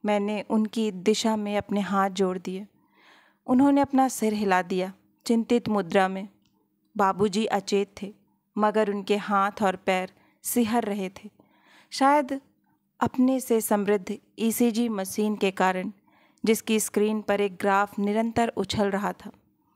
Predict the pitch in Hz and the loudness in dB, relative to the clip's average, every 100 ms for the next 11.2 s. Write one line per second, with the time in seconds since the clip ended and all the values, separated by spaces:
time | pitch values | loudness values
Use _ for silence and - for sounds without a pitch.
0 | _ _ _ - 226 - - 208 - 226 | _ _ _ 0 2 2 0 0 0 0
1 | 220 226 208 190 196 220 208 202 202 190 | 0 0 0 2 2 0 -2 -4 -4 -4
2 | 185 185 226 _ _ _ - _ - 277 | -4 -6 -10 _ _ _ -20 _ 2 4
3 | 285 294 254 262 254 254 262 262 208 220 | 4 2 2 0 0 -2 0 0 4 2
4 | 220 202 202 214 208 220 202 190 - 202 | 2 2 2 2 0 0 0 0 0 -2
5 | 202 - 196 202 202 - 208 185 180 202 | -2 0 0 0 -2 -2 -2 -2 -6 -6
6 | 190 _ _ _ _ 202 202 196 196 208 | -10 _ _ _ _ 0 2 2 2 2
7 | 202 202 208 190 202 208 - 214 262 254 | 2 2 -4 -2 0 0 -2 -4 -2 -2
8 | 233 220 196 208 - 214 202 - 202 196 | -2 0 2 0 -4 0 0 0 -2 -2
9 | 170 160 - _ _ _ _ _ _ _ | -6 -10 -12 _ _ _ _ _ _ _
10 | _ _ _ _ - 277 294 311 208 208 | _ _ _ _ 0 2 2 0 -2 -2
11 | 202 | -2